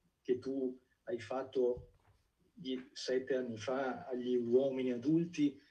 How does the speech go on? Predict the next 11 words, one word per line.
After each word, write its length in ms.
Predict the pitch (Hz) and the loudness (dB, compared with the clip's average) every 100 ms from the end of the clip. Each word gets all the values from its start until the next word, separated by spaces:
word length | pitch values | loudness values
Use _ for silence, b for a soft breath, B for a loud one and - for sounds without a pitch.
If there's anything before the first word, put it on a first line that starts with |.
| b _ _ | b _ _
e 320 | 139 139 131 139 | -4 -4 -4 -6
rifatto 580 | 131 - 135 139 - 127 | -6 -6 -6 -6 -4 -4
a 80 | - | -2
questi 360 | 131 - 131 | -6 -6 -8
giovani, 520 | 120 131 120 117 120 - - - | -2 -2 -2 -6 -10 -10 -12 -10
eh, 240 | - 147 - | -8 -8 -8
ci 120 | - | -10
sono 260 | - 165 160 | -6 -4 -2
delle 280 | 139 139 131 | 0 0 -2
differenze, 1040 | 139 - 127 143 165 156 - 175 175 175 b b b b _ | -4 -6 -4 -2 -4 -6 -4 -2 -2 -4 b b b b _
eh, 540 | 131 127 123 117 110 | 0 4 2 0 -4